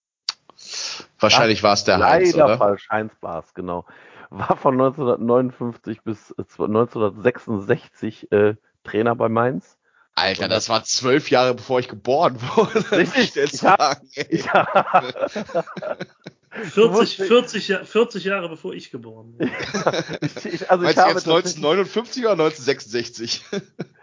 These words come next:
Speaker 3: Sowohl
Speaker 2: Dazu
Speaker 3: als
Speaker 2: muss,
Speaker 3: auch.
Speaker 1: Sowohl als auch. Sehr
Speaker 2: dazu
Speaker 1: gut.
Speaker 2: muss man sagen, ich habe tatsächlich gedacht, dass, äh, ich habe, äh,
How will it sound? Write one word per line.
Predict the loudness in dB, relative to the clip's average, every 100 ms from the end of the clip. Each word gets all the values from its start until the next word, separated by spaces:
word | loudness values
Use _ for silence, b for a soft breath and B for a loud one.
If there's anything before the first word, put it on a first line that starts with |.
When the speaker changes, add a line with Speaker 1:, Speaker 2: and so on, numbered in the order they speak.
| b -20
Speaker 3:
Sowohl | -2 4 4 6
Speaker 2:
Dazu | 4
Speaker 3:
als | 2
Speaker 2:
muss, | 0
Speaker 3:
auch. | 0 0
Speaker 1:
Sowohl | 0
als | -2 -2
auch. | -4 -6 -10 0
Sehr | 2
Speaker 2:
dazu | 2 -4
Speaker 1:
gut. |
Speaker 2:
muss | -6 -6
man | -4 -2
sagen, | 2 2 2 -4
ich | 0
habe | 0 0 -2
tatsächlich | -4 -4 -12 -12 -14 -8
gedacht, | 0 2 2 -2 0
dass, | 0 0 _ -2
äh, | -2 -2
ich | -2
habe, | 0 2 -2 -2
äh, | -8